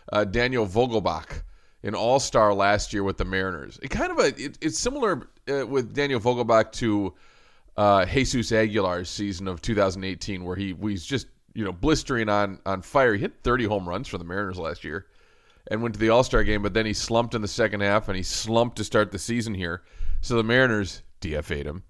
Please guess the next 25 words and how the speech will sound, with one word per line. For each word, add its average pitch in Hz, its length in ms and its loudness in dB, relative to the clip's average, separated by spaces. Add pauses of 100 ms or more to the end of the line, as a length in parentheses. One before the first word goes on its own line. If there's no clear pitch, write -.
(440)
and 107 300 4
he 107 100 2
was 104 160 0
picked - 320 2
up, 110 220 4
uh, 104 180 4
then, 123 220 2
then 127 180 2
sent 127 240 0
him 113 120 -6
to 101 40 -4
the 95 80 -4
Blue 120 220 0
Jays 98 240 0
for 98 160 -4
some 90 180 -8
cash. 90 680 0 (800)
<laughs> - 0 - (440)
I'd 107 140 0
love 104 120 0
to 92 60 -6
be 90 100 -4
traded 85 320 -2
for 80 100 -10
cash, 80 580 -8